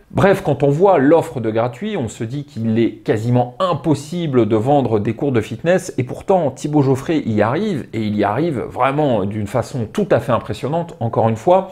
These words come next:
puisque le prix est de trente euros pour, euh, bah, six semaines, euh, d'exercice fitness à la maison, avec des sessions en Facebook Live une fois par jour,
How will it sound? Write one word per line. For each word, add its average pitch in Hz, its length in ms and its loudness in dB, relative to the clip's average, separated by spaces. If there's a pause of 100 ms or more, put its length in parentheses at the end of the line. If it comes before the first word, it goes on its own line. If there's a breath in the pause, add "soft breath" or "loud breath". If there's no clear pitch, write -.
(160 loud breath)
puisque 135 240 2
le 143 260 6
prix 190 420 2
est 151 200 6
de 113 160 2
trente 151 280 0
euros 170 280 4
pour, 170 440 2
euh, 110 240 6
bah, 190 140 4
six - 260 -4
semaines, 185 520 2 (320 loud breath)
euh, 110 300 2
d'exercice 147 680 -2
fitness 160 640 -4
à 139 80 2
la 127 100 2
maison, 135 360 -2 (340)
avec 135 260 4
des 147 120 4
sessions 151 540 -4
en 117 480 2
Facebook 160 460 -2
Live 156 540 2
une 139 100 0
fois 127 200 0
par 117 180 2
jour, 151 440 2